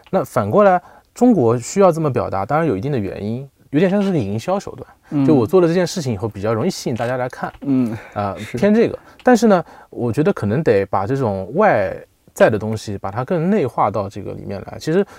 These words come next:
Speaker 1: 中国的文化有非常多可以借鉴的东西，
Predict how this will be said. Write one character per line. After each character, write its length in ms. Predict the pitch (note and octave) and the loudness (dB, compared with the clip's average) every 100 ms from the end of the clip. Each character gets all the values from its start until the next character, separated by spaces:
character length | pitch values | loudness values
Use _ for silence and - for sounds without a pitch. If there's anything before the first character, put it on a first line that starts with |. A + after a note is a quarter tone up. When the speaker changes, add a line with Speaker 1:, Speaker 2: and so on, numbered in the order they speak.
| - | -4
Speaker 1:
中 140 | G3+ G3+ | 2 4
国 120 | F3 | 4
的 80 | D3 | 4
文 220 | F#2 G2+ | 0 -4
化 220 | D#3 A2+ | 0 0
有 100 | F#2+ | -2
非 160 | - G3 | -8 -8
常 240 | A2 F#2+ | -6 -8
多 400 | G#2 G2+ G2+ G2+ _ | -6 -4 -4 -6 _
可 200 | - B2 | -6 -2
以 120 | G#2+ G2 | 0 0
借 160 | A#2 | -2
鉴 120 | A2+ | -2
的 80 | G#2+ | -2
东 220 | F#2+ G2+ | -4 -6
西， 220 | A2 - | -8 -10